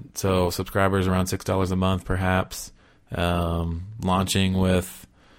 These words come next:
a lot of their own movies, obviously. Captain Marvel, Avengers four, Dumbo, Toy Story, all these things that are about to come out. Um, you won't see those hit Netflix, I'm sure. Um, so just yet another streaming service we all have to pay for.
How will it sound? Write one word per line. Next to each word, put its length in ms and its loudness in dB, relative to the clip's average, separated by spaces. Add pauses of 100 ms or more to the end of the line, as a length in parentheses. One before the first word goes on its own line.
(640)
a 120 -2
lot 180 4
of 120 2
their 200 4
own 380 4
movies, 360 2
obviously. 880 -2 (240)
Captain 300 -4
Marvel, 280 0
Avengers 320 -2
four, 280 -2
Dumbo, 460 0
Toy 160 -4
Story, 160 -2
all 60 2
these 180 2
things 260 0
that 100 0
are 40 -2
about 260 -2
to 80 -4
come 200 -2
out. 420 -2 (560)
Um, 420 -2
you 120 -2
won't 180 -2
see 100 -4
those 280 0
hit 240 -2
Netflix, 480 -4
I'm 80 -6
sure. 500 -2 (600)
Um, 600 -4 (400)
so 380 -2 (520)
just 260 -4
yet 180 2
another 280 4
streaming 300 0
service 380 0
we 60 0
all 140 2
have 140 0
to 80 -14
pay 200 -2
for. 300 -4